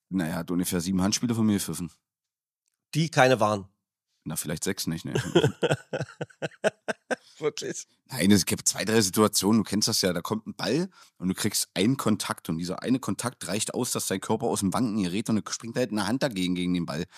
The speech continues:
Speaker 1: Und ich denk mir nur, dann pfeift doch vorher den scheiß Freistoß.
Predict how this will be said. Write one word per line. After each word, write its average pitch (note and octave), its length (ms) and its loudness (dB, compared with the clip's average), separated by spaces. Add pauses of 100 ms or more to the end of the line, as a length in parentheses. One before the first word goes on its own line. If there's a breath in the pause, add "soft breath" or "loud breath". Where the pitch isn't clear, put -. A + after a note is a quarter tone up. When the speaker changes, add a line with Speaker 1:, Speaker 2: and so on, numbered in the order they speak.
(220 loud breath)
Speaker 1:
Und - 100 -4
ich F2+ 100 2
denk G#2 180 2
mir A2+ 100 6
nur, A2 120 8
dann G2+ 120 4
pfeift - 260 -2
doch A#2 60 0
vorher G#2+ 240 -2
den G#2+ 120 -4
scheiß G#2 220 -2
Freistoß. F#2 580 -2